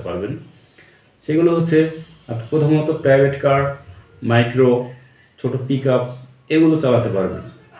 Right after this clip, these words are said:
আর medium যে লাইসেন্সটা এম, এম এ হচ্ছে medium, medium লাইসেন্সটা দিয়ে আপনি,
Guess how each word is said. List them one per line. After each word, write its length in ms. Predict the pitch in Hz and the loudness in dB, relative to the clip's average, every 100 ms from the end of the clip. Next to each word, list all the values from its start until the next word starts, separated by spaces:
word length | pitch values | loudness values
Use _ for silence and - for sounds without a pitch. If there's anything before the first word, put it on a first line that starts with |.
| - - _ 110 | -20 -20 _ -6
আর 300 | 110 - - - _ _ _ _ _ _ _ _ _ _ - | -2 -2 -6 -14 _ _ _ _ _ _ _ _ _ _ -2
medium 420 | 120 139 156 160 147 | 2 4 4 4 4
যে 100 | 135 | 2
লাইসেন্সটা 680 | 104 117 110 - 139 180 180 - - _ - | 0 -2 -6 -4 -2 -2 -6 -14 -20 _ -8
এম, 260 | 123 123 92 85 - - - - | 0 0 0 -4 -12 -20 -14 -2
এম 160 | 120 139 | 0 0
এ 100 | 143 | -2
হচ্ছে 260 | 139 - | -4 -2
medium, 520 | 135 120 120 131 185 - | -2 0 2 2 0 -2
medium 380 | 120 123 139 135 | 0 2 0 0
লাইসেন্সটা 540 | 127 127 - 127 - | 0 -4 -6 -8 -4
দিয়ে 300 | 123 127 127 | -2 0 0
আপনি, 260 | 113 120 | 0 0